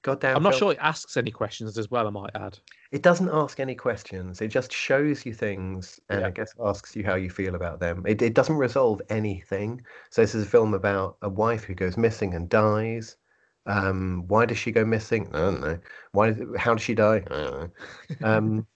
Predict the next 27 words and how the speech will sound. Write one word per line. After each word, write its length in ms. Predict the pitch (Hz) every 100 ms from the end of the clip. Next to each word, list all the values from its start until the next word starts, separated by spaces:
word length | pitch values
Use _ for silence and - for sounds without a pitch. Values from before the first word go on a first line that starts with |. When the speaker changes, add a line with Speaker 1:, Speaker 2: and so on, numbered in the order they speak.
| - - -
Speaker 1:
<laughs> 360 | - - -
I, 100 | 107 113 127
I, 180 | 120 110 -
it, 200 | 143 135
maybe 340 | 139 139 151
it 80 | 156
doesn't 260 | 156 147 123
matter 520 | 127 151 156 196 190
how 240 | - 139
people 260 | 135 147 147
die 460 | 143 131 143 160 151
or 100 | 107
why 240 | 120 123
they 120 | 131
go 140 | 127 120
missing. 580 | 127 123 135 123 107 -
Maybe 400 | 113 110 113 107 _ _ -
the 100 | 101
bigger 220 | 110 110
stuff 260 | 107 113 113
is 240 | 107 - -
what 220 | 117 113
matters. 420 | 117 110 117 113 - - - - -
Does 160 | 127 120
it? 160 | 127 -
Yeah, 360 | 123 120 107 101
I, 120 | 117